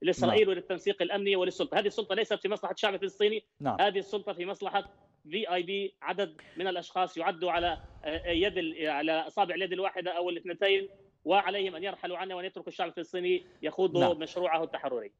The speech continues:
Speaker 2: لا أعرف إن كان بالإمكان أن نصلي من أجل، آه، أن تحصل معجزة بإعادة دونالد ترامب إلى الرئاسة، على أن تحصل معجزة في فلسطين بتحقيق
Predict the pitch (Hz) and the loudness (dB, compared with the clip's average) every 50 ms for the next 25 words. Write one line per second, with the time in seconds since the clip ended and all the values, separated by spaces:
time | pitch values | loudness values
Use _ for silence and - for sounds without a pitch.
0 | _ - 135 120 131 139 143 151 160 147 117 - 139 127 117 - - 143 139 135 | _ -4 0 0 0 2 0 0 -2 -2 -4 -4 -6 -6 -4 0 0 0 2 2
1 | 131 123 117 120 120 120 117 117 117 117 113 - - 135 135 131 139 139 139 139 | 2 0 2 2 2 0 -2 -2 -4 -4 -6 -2 -2 -2 -2 -2 -4 -6 -4 -4
2 | 139 131 - 185 175 180 180 143 117 104 104 113 123 131 120 101 113 113 113 110 | -4 -4 0 0 0 2 2 2 0 0 -2 -4 -4 -4 -4 -4 -2 0 0 0
3 | 110 113 - 123 113 104 104 113 110 107 - 127 - - - 139 117 107 117 131 | 0 -2 -2 -4 -6 -4 -4 -6 -4 -2 -2 -2 -2 -4 -4 -2 -2 0 -2 -2
4 | 123 113 107 107 95 107 107 107 107 113 117 123 117 117 135 156 147 120 107 101 | -4 -4 -4 -4 0 0 0 0 0 -2 -4 -4 -4 -2 -2 -2 0 0 -2 0
5 | 110 110 107 107 101 95 107 - - 120 117 110 107 113 113 110 104 101 113 113 | -2 -2 -2 -2 -2 -4 -6 -6 -2 -2 -2 -2 -2 -2 -2 -2 0 0 -2 -2
6 | 135 143 143 - 175 156 147 170 175 165 160 175 160 - 185 - - - 190 196 | -2 -2 -2 0 0 2 2 2 2 2 2 0 0 -2 -2 0 2 2 2 4
7 | 190 202 190 175 185 160 165 160 - - 165 135 156 151 147 139 - - - 156 | 2 0 0 0 2 2 2 2 0 0 0 0 2 2 2 2 0 0 -2 -2
8 | 156 156 151 123 117 123 120 135 123 - - 151 143 | -2 -2 -2 -2 -2 -2 0 0 -2 0 0 -2 -2